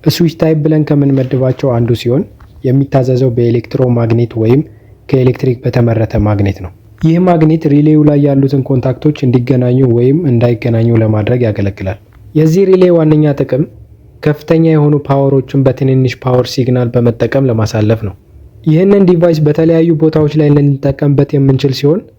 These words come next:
ለምሳሌ በአውቶሞቲቭ ወይም መኪኖች ላይ፣ በኢንዱስትሪ፣ በአንዳንድ ቤቶች፣ ለላይትኒንግ ወዘተ እንጠቀምበታለን። በዚህ ሪሌ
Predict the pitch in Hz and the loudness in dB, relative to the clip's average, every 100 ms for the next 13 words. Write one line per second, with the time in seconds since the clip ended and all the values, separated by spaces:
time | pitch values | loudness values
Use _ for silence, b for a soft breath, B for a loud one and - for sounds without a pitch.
0 | - 127 131 135 139 135 151 123 123 120 | -8 -2 0 -2 -2 0 0 0 -2 0
1 | 127 123 151 135 117 127 117 110 120 113 | 0 0 0 0 0 0 0 -2 -2 -2
2 | - 113 110 113 _ _ 127 120 117 113 | 0 -2 -2 -6 _ _ -2 0 0 -2
3 | - 110 110 113 - _ _ 135 151 165 | -4 -4 -2 -4 -8 _ _ -2 0 2
4 | 165 160 151 151 160 160 - 135 131 135 | 2 0 0 0 0 -2 -4 -4 0 0
5 | 131 127 127 135 120 113 113 135 139 - | 0 0 0 0 0 -2 -2 -2 -2 -4
6 | 101 104 101 101 104 104 - _ _ _ | -6 -4 -4 -4 -6 -8 -12 _ _ _
7 | _ _ _ _ 156 156 202 190 | _ _ _ _ 0 0 2 2